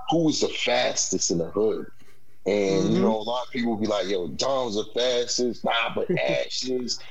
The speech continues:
Speaker 1: And there was, there was a few other names out there, but, you know, we, we, we molded our re-, our, our rivalry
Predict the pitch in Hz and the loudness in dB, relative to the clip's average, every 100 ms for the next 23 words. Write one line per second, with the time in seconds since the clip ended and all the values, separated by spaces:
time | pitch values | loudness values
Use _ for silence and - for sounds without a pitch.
0 | - - 285 254 170 165 294 175 - 202 | -6 -2 0 2 0 2 2 0 0 2
1 | 170 170 139 151 - - 143 151 - - | 4 2 0 -2 -4 -4 0 0 0 2
2 | 135 - - - - - - - 156 160 | 4 4 2 0 -2 -12 -10 0 4 4
3 | 139 170 - 135 175 165 - 120 170 165 | 4 2 2 4 4 2 0 0 4 4
4 | 143 92 - - 107 135 160 - 131 - | 2 -2 -6 -2 2 4 4 4 2 2
5 | 120 117 101 104 131 - 120 - - - | 4 4 2 2 2 2 4 4 2 0
6 | 120 - - 127 143 139 120 101 98 | -2 -4 -6 -4 -2 0 0 0 0